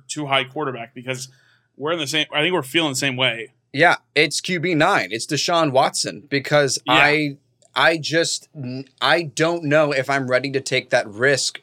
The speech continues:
Speaker 2: after seeing a f-, couple minutes of <laughs> him last season
Speaker 1: Yeah.
Speaker 2: and everything he's gone through. And not to mention, like, Amari Cooper, I think, is gonna do well for them.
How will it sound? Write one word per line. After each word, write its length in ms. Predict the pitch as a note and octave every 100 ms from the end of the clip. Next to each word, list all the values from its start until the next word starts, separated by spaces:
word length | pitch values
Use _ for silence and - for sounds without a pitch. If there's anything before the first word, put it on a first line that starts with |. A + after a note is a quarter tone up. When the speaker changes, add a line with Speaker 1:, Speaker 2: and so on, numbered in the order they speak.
| _
Speaker 2:
after 540 | B2 A#2+ - C3 A#2+ A2+
seeing 600 | - C#3+ C3 B2+ A#2+ A#2+
a 60 | A2+
f-, 200 | - -
couple 320 | - B2+ C3
minutes 580 | A#2+ B2 A2+ F#2+ - - -
of 200 | A#2 -
<laughs> 20 |
him 260 | D3+ D#3 D#3
last 380 | B2+ B2 C3
season 480 | - C#3+ B2+ B2 A#2 -
Speaker 1:
Yeah. 340 | D3+ F#3+ F3 C3
Speaker 2:
and 180 | - B2+ -
everything 460 | C3+ D#3+ E3+ F3 D#3+
he's 200 | E3 C#3
gone 300 | C#3+ C#3+ C#3+
through. 400 | - D3+ C#3+ C#3+
And 220 | D#3 D#3+
not 220 | E3 A#3+ -
to 120 | F3
mention, 320 | E3 D#3+ E3+
like, 200 | E3+ E3+
Amari 380 | D#3 D#3+ F#3 A#3+
Cooper, 420 | A#3+ G3 D#3+ D#3
I 100 | B2
think, 200 | A#2 C#3
is 140 | C3 B2
gonna 180 | C#3 C#3+
do 160 | D3
well 240 | G#2+ F2+ F#2
for 160 | A#2
them. 400 | G#2 G2+ G2 G#2+